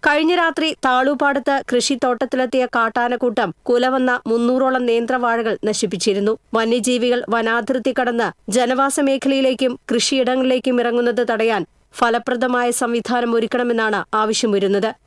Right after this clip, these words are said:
ഈ പ്രദേശത്ത് സോളാർ വേലി സ്ഥാപിച്ചിട്ടുണ്ടെങ്കിലും ഇത് തകരാറിലായാൽ സമയബന്ധിതമായി അറ്റകുറ്റപ്പണി നടക്കുന്നില്ലെന്ന പരാതിയും ഉയരുന്നുണ്ട്.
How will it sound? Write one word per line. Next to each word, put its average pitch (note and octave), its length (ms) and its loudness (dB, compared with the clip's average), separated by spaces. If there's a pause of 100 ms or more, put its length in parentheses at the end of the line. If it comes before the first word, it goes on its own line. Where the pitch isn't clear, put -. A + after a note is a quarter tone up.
(140)
ഈ - 20 2 (100)
പ്രദേശത്ത് A#3+ 560 0 (180)
സോളാർ A#3 400 2
വേലി A#3+ 280 2
സ്ഥാപിച്ചിട്ടുണ്ടെങ്കിലും A#3+ 840 0 (380)
ഇത് A#3+ 240 2 (180)
തകരാറിലായാൽ A#3+ 720 2 (340)
സമയബന്ധിതമായി C4+ 880 2 (160)
അറ്റകുറ്റപ്പണി C4 680 0
നടക്കുന്നില്ലെന്ന B3 720 0
പരാതിയും A3+ 420 0 (120)
ഉയരുന്നുണ്ട്. G3 440 2